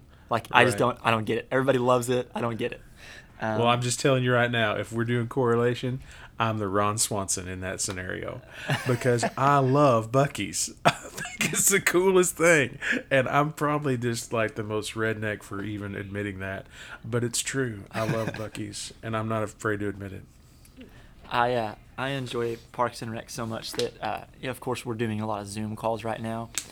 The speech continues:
Speaker 1: uh, with covid nineteen and everything, with student ministry and young adult ministry and church-wide. And, uh,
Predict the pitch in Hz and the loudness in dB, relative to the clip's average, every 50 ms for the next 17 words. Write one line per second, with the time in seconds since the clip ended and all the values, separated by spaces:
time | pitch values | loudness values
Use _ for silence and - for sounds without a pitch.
0 | - - - - - 98 104 104 107 113 - - - 120 113 120 110 107 107 - | -16 -20 -20 -12 -10 -8 -8 -6 -8 -8 -8 0 0 0 0 0 -4 -6 -8 -10
1 | - - 123 117 110 107 104 110 110 - 113 107 107 110 - - - - 110 - | -10 -8 -6 -4 -4 -4 -6 -8 -8 -8 -8 -8 -8 -10 -12 -16 -16 -14 -12 -10
2 | - - 117 110 110 107 110 107 - - 113 113 110 107 107 104 104 - - - | -6 -6 -4 -4 -4 -6 -6 -8 -8 -8 -6 -6 -6 -6 -8 -10 -12 -16 -20 -20
3 | - - - 127 117 117 110 107 - 107 107 107 107 - - 107 104 104 - - | -20 -10 -2 0 0 0 0 -2 -2 -4 -4 -4 -6 -8 -8 -8 -8 -8 -6 -6
4 | 113 - - 107 107 104 107 110 107 - - - - - - - - - - - | -6 -6 -6 -6 -6 -4 -6 -6 -8 -10 -14 -18 -20 -20 -20 -20 -20 -20 -20 -20
5 | - - - - - - - - - - 120 110 107 107 107 104 104 110 104 104 | -20 -20 -20 -20 -20 -16 -14 -14 -8 -6 -4 -2 -2 -2 -4 -4 -4 -4 -6 -6
6 | 104 | -8